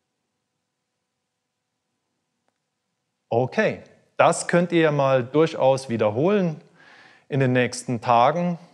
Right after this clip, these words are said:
Vielleicht mit Partnern zusammen, wenn ihr es jetzt noch nicht erfasst habt, beziehungsweise wenn es zu schnell gegangen ist. Und dann kommen wir zum letzten Teil meiner Einheit. Vielen Dank, Angelika.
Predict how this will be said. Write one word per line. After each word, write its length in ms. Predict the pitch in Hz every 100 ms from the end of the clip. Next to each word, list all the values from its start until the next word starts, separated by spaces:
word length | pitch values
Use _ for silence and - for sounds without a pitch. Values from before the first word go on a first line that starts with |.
| _
Vielleicht 320 | - 147 175 190
mit 160 | 175
Partnern 360 | - 156 156 147
zusammen, 480 | 139 135 135 139 127
wenn 80 |
ihr 80 | 127
es 80 | 123
jetzt 240 | 131 -
noch 100 | 120
nicht 260 | 113 123 -
erfasst 460 | - - 110 - -
habt, 240 | 110 -
beziehungsweise 560 | 113 - 107 107 104 101
wenn 80 |
es 140 | 104 -
zu 100 | 107
schnell 300 | - 104 101
gegangen 440 | 101 104 101 98
ist. 460 | 92 101 - - _ - - - - - _
Und 240 | 135 131
dann 240 | 135 170 180
kommen 200 | 180 175
wir 140 | 175
zum 220 | 170 160
letzten 400 | 139 160 - 160
Teil 320 | - 143 151 143
meiner 400 | 127 143 127 104
Einheit. 760 | 127 156 127 127 147 - - _ _ _
Vielen 200 | - 131
Dank, 220 | 131 143
Angelika. 680 | 120 120 131 151 165 151